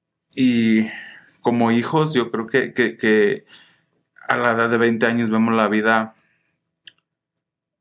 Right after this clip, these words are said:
color de rosa, ¿no? Como decimos, y llega ese momento donde hoy, hoy me arrepiento de no haberla abrazado,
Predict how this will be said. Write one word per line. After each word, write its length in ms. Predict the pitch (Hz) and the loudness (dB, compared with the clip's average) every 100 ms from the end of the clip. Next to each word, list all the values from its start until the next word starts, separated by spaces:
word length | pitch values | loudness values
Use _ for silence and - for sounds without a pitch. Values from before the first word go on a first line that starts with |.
| _ _ _ | _ _ _
color 380 | - 113 110 110 | -6 -2 0 0
de 100 | 113 | 0
rosa, 380 | 104 98 - 95 | -2 -4 -6 -8
¿no? 200 | 98 110 | -10 -10
Como 240 | 104 104 | -4 -4
decimos, 540 | 101 101 107 104 101 107 | -2 -2 -2 -2 -4 -2
y 60 | |
llega 240 | 101 107 113 | 0 2 0
ese 160 | 120 | -2
momento 480 | 110 104 104 110 113 | -2 0 0 0 0
donde 220 | 110 107 107 | 0 2 2
hoy, 260 | 110 113 | 2 0
hoy 160 | 110 117 | 0 2
me 100 | 117 | 0
arrepiento 540 | 110 107 113 110 117 | -2 -2 -2 0 2
de 80 | 110 | 2
no 100 | 110 | 2
haberla 240 | 110 107 | 2 0
abrazado, 640 | 107 101 95 104 107 104 | -2 -4 -4 -2 -2 -4